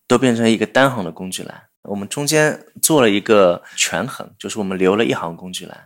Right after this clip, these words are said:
使得，呃，大家对文档的基本操作也可以被满足。但是呢，你也可以调整自己的页面风格。由于我们把底层模型打通之后呢，其实只是页面样式上的变化。原来呢，底层其实是不通的，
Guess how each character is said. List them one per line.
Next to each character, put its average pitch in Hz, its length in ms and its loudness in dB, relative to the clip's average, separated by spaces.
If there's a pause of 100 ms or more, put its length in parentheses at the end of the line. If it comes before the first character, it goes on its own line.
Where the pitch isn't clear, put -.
使 - 240 -4
得， 98 340 2 (160)
呃， 85 280 -2 (120)
大 101 120 -6
家 98 120 -4
对 101 140 -2
文 87 160 -6
档 98 100 -2
的 98 60 -8
基 - 160 -4
本 107 140 -4
操 87 160 -10
作 90 160 -14
也 85 40 -18
可 - 120 -18
以 85 180 -16 (120)
被 117 120 4
满 85 180 -4
足。 - 280 -10 (180)
但 143 140 4
是 143 100 0
呢， 143 140 4
你 113 100 2
也 110 80 4
可 104 140 -4
以 95 40 -2
调 85 200 -8
整 87 120 -10
自 90 160 -4
己 82 60 -10
的 73 60 -10
页 85 100 -12
面 85 200 -16
风 95 220 -14
格。 - 200 -20 (220)
由 123 100 4
于 160 80 6
我 135 80 4
们 123 80 -6
把 135 120 4
底 113 160 -4
层 113 160 0
模 110 160 0
型 117 200 -2
打 - 160 -6
通 101 180 -14
之 110 140 -8
后 123 140 -8
呢， 95 140 -8
其 98 200 -4
实 104 100 -6
只 - 140 -4
是 95 100 -8
页 107 100 -2
面 104 160 -4
样 95 120 -6
式 87 100 -10
上 90 160 -12
的 90 60 -14
变 92 200 -14
化。 - 300 -20
原 113 160 4
来 147 80 6
呢， 151 140 2
底 104 180 -6
层 92 260 -4
其 107 140 -4
实 104 60 -6
是 113 40 -8
不 110 140 -12
通 131 260 -10
的， - 160 -10